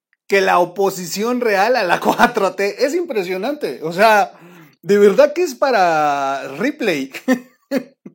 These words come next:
Y de verdad que están, es el mundo al revés en México. Qué política tan más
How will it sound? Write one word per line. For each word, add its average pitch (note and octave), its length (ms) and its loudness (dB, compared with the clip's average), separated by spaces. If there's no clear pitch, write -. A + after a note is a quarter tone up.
Y E3 120 -14
de E3+ 180 -6
verdad D#3 400 -2
que D3+ 60 -14
están, C3 880 -6
es D#3+ 300 -8
el D#3 120 -4
mundo D#3+ 260 -6
al C#3+ 80 -4
revés C3 300 -10
en C3+ 100 -10
México. A#2+ 360 -12
Qué D3+ 100 -14
política C3+ 560 -12
tan G#2+ 160 -16
más A#2 320 -16